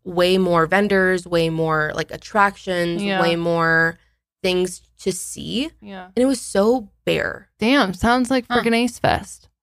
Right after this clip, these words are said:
Speaker 1: Yeah, honestly.
Speaker 2: Maybe Ace Fest would have been better.
Speaker 1: Mm, honestly,
Speaker 2: <laughs>
Speaker 1: maybe. But no, I did see, um, have you guys heard about the A I art that won a competition? It won.
Speaker 2: No.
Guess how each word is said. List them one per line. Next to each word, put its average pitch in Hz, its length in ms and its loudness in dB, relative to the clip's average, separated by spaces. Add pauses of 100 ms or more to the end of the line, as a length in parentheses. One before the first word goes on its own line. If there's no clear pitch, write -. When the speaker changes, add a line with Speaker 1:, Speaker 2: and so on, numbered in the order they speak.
Speaker 1:
Yeah, 233 300 2
honestly. 285 260 4
Speaker 2:
Maybe 240 160 2
Ace 262 140 -4
Fest 175 240 -6
would 151 80 -6
have 165 80 -8
been 180 140 -12
better. 196 440 -2 (340)
Speaker 1:
Mm, 269 400 -2 (220)
honestly, 339 460 2
Speaker 2:
<laughs> - 0 -
Speaker 1:
maybe. 330 500 -2 (180)
But 262 280 2
no, 247 140 2
I 226 120 2
did 233 180 -2
see, 269 280 -4
um, 196 320 0
have 208 120 -2
you 262 60 0
guys 302 120 -2
heard 381 80 -4
about 349 160 -2
the 285 160 -4
A 196 160 0
I 180 400 0 (100)
art 226 360 2
that - 260 -4
won 196 160 -2
a 196 40 -4
competition? 202 720 -6 (920)
It 226 160 2
won. 220 200 2
Speaker 2:
No. 214 380 0